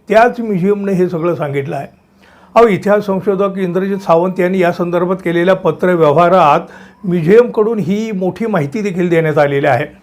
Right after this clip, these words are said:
त्यामुळं वस्तुस्थिती माहीत असतानाही राजकीय फायद्यासाठी महाराजांच्या वाघनखांचा वापर करणारे सरकार आता तोंड घशी पडलं आहे.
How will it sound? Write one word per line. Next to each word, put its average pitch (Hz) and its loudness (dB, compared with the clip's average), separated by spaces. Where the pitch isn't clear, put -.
त्यामुळं 214 4
वस्तुस्थिती 220 -4
माहीत 185 0
असतानाही 151 0
राजकीय 185 2
फायद्यासाठी 160 -2
महाराजांच्या 160 2
वाघनखांचा 156 0
वापर 131 0
करणारे 143 -4
सरकार 147 0
आता 156 -2
तोंड 165 -2
घशी 135 -4
पडलं 135 -4
आहे. 127 0